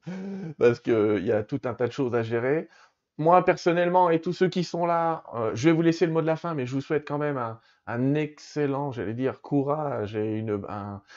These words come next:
euh, que ce truc vous aide pour tout ce que vous êtes en train de traverser, euh, qui est, euh, franchement assez injuste, mais en même temps, je,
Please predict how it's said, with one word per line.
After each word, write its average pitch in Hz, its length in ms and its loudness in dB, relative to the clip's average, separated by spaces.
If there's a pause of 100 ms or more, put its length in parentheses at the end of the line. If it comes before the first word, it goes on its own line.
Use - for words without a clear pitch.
(260)
euh, 101 80 -4
que 117 140 -2
ce 123 140 0
truc 147 300 -2
vous 127 300 0
aide 139 220 0
pour 107 100 -8
tout 135 120 -6
ce - 80 -10
que 131 60 -2
vous 113 160 -2
êtes 120 140 -4
en 113 80 -6
train 120 200 -10
de 107 120 -4
traverser, 120 720 -4
euh, 98 140 0
qui 110 340 -10
est, 110 140 0
euh, 98 180 -6 (400)
franchement 117 720 -8 (640)
assez - 220 -6
injuste, 131 520 -2
mais 117 320 0
en 170 160 0
même 165 200 0
temps, 147 400 -6
je, 117 440 -2